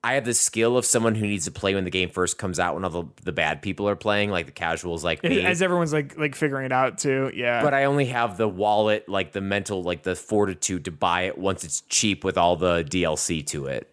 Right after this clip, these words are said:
Speaker 1: So
Speaker 2: Sure.
Speaker 1: yeah.
Speaker 2: No, I, I think that's fair. Um, Invincible Season two, when?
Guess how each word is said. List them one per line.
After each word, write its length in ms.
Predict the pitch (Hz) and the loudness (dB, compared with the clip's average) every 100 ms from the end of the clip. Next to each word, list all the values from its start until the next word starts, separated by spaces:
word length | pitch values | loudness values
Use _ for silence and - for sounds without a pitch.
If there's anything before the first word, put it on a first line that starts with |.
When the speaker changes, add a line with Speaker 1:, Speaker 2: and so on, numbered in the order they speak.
| - | -2
Speaker 1:
So 440 | - 78 71 71 - | 0 2 0 -2 -6
Speaker 2:
Sure. 460 | - 165 147 156 _ _ _ _ - - | -2 0 0 -4 _ _ _ _ -12 -6
Speaker 1:
yeah. 240 | - 67 - _ _ _ _ _ _ _ _ | -4 -4 -8 _ _ _ _ _ _ _ _
Speaker 2:
No, 140 | 233 180 | 0 2
I, 300 | 160 160 156 | 6 6 4
I 40 | |
think 200 | 151 147 | 2 -2
that's 180 | 131 127 | -2 0
fair. 260 | 139 131 127 - - | 2 2 0 -10 -2
Um, 400 | 139 131 135 131 - - _ _ _ _ _ _ _ _ | 0 0 0 -6 -12 -20 _ _ _ _ _ _ _ _
Invincible 360 | - 165 160 151 | -2 0 2 0
Season 280 | - 151 131 | 0 0 0
two, 180 | 143 131 | -2 0
when? 400 | 131 147 135 | 2 2 0